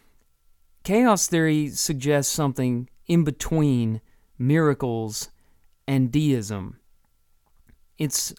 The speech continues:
often simplified as providence. That's the way I usually describe it, not having put a whole lot of thought into what I'm saying when I say the word providence. I usually say something like, "God answers prayer and he is active in our lives, but he acts through providence, not miracles."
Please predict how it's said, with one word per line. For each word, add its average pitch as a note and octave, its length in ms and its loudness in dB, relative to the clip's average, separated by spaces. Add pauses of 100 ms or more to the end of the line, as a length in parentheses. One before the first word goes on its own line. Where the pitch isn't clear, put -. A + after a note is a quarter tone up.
(120)
often D3 400 0
simplified C3 640 0
as A2 100 -6
providence. C3 560 0
That's D#3+ 200 -6
the D3 100 -2
way C3 160 2
I A#2+ 80 0
usually B2+ 420 -2
describe B2+ 500 0
it, A#2+ 160 -4 (400)
not C#3+ 280 -2
having C3+ 320 2
put D3 180 2
a B2 60 0
whole D3 200 0
lot C3+ 200 2
of A#2+ 80 -6
thought C3 340 0
into C3 540 0 (340)
what C3+ 160 0
I'm B2 100 2
saying C#3+ 380 2
when B2 100 0
I B2 60 0
say C3+ 220 0
the A#2+ 80 -2
word A2+ 260 -2
providence. B2 600 0
I C#3 80 0
usually D#3 380 0
say C3+ 400 0 (280)
something E3+ 400 -2
like, C3 240 0
"God D3+ 260 2
answers D#3+ 360 0
prayer C#3 540 0
and C3 160 0
he D3 120 2
is C3 120 0
active D3+ 460 0
in D3 100 2
our C3 160 2
lives, A#2+ 500 0 (380)
but C#3+ 120 -2
he D3+ 180 -2
acts F3 380 -2
through C#3+ 200 0
providence, C#3+ 680 2
not C#3+ 200 0
miracles." D3 640 0